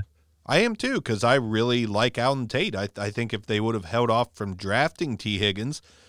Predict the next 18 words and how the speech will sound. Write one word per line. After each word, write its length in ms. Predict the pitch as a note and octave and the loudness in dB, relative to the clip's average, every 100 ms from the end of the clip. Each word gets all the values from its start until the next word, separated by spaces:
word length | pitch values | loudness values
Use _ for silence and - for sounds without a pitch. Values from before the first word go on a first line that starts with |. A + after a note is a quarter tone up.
| _ _ _ _ - | _ _ _ _ -8
Tate, 320 | B2 D3 - | -2 0 -2
Boyd, 460 | A#2 A2+ C3 D#3 C#3 | -6 2 4 4 2
A 140 | C3 | 0
J 200 | D3 C#3 | 0 -2
Green, 360 | A#2+ A2+ D3 D#3 | 0 -2 0 0
they 100 | A2+ | 0
would 140 | B2 | 0
have 40 | |
been 200 | B2 A2 | 0 -2
fine. 380 | - C3+ B2+ F#2+ | 2 4 4 0
But 460 | F2+ C3 D3+ A2+ - _ _ _ _ _ _ | -2 0 2 0 -6 _ _ _ _ _ _
you 100 | A2 | 0
got 200 | A#2 A#2 | 2 2
Joe 200 | G2+ A2+ | 2 0
Burrow. 600 | G2+ C3 B2+ G#2+ A2 G#2+ _ _ _ _ _ | 2 2 6 6 4 2 _ _ _ _ _
You 160 | A#2+ G#2+ | -4 -2
know, 240 | G2 G2 - _ _ _ _ | -2 -4 -12 _ _ _ _
I, 140 | C#3+ | -2